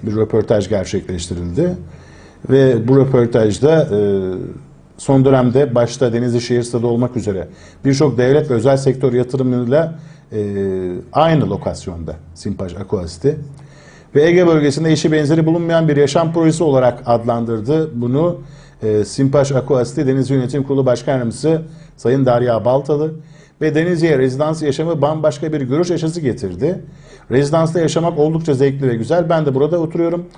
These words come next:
Yaşayanlar çok mutlu. Denizli'nin adında Denizli geçiyor ama Denizli yok. Biz Denizli'ye deniz getirdik." diye konuştu. Gerçekten çok ilginç açıklamalar. Bu açıklamaların, e, ayrıntılarını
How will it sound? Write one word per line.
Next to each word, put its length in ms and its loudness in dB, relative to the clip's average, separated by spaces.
Yaşayanlar 580 0
çok 260 -2
mutlu. 460 -2
Denizli'nin 420 0
adında 480 0
Denizli 320 0
geçiyor 280 0
ama 180 -2
Denizli 320 0
yok. 160 0
Biz 300 -2
Denizli'ye 540 0
deniz 260 0
getirdik." 480 -6
diye 180 -8
konuştu. 320 -14
Gerçekten 480 0
çok 260 -6
ilginç 320 -2
açıklamalar. 720 0
Bu 180 -2
açıklamaların, 720 -2
e, 220 0
ayrıntılarını 720 0